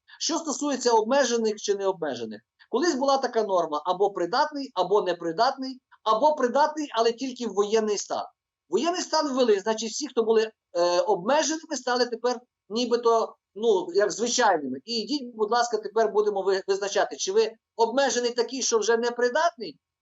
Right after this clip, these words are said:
чи ви обмежений, але трішечки. Ну, наприклад, да, я пам'ятаю, що була така модна, м, тема десь ще при Радянському Союзі,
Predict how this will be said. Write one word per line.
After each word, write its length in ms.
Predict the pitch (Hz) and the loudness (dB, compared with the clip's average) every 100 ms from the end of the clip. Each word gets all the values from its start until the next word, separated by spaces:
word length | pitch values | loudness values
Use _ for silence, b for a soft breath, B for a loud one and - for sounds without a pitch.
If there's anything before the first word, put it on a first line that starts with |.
| - | -10
чи 180 | - | -4
ви 220 | 226 294 302 | -4 -4 -2
обмежений, 680 | 247 214 285 285 262 254 233 | -2 0 0 0 -2 -6 -2
але 180 | 233 | -2
трішечки. 640 | 240 226 - - - - - - - | -2 -6 -6 -6 -8 -14 -12 -10 -8
Ну, 100 | 302 | -2
наприклад, 480 | 262 233 220 143 123 | -2 2 0 0 -2
да, 220 | 240 233 B 247 | -2 -2 B -2
я 140 | 277 | 0
пам'ятаю, 560 | 285 262 240 233 254 226 | 0 -2 -2 -2 0 0
що 140 | - | 0
була 200 | 190 226 | 0 0
така 320 | 226 214 196 190 | 0 -2 -4 -4
модна, 560 | 185 208 214 185 180 170 _ 143 | -6 -4 -2 -2 -4 -4 _ -14
м, 180 | 143 135 | -12 -4
тема 420 | 226 240 202 - _ _ _ _ _ _ | -2 0 -4 -4 _ _ _ _ _ _
десь 200 | 131 180 | -4 -2
ще 120 | - | -2
при 160 | 175 170 | -4 -2
Радянському 540 | 170 185 190 - 180 | -2 0 -2 -2 -10
Союзі, 480 | 170 220 277 240 254 | -8 -8 -8 -6 -8